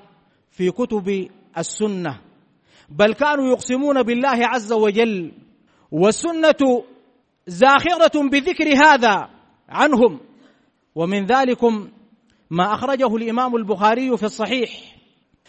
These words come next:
عن أبي جحيفة رضي الله عنه قال: "قلت لعلي: هل عندكم من الوحي من شيء سوى ما في كتاب الله؟" فقال علي رضي الله عنه: لا،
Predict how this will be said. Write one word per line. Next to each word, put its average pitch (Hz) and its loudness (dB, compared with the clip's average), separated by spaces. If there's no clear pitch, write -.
عن 202 0
أبي 262 0
جحيفة 254 0
رضي 247 0
الله 254 0
عنه 226 -4
قال: 233 2
"قلت 233 0
لعلي: 208 0
هل 196 2
عندكم 302 2
من 262 0
الوحي 277 2
من 254 -2
شيء 285 2
سوى 233 -2
ما 240 0
في 233 -2
كتاب 208 0
الله؟" 220 0
فقال 233 -2
علي 214 -2
رضي 196 -2
الله 202 -2
عنه: 196 -2
لا، 226 0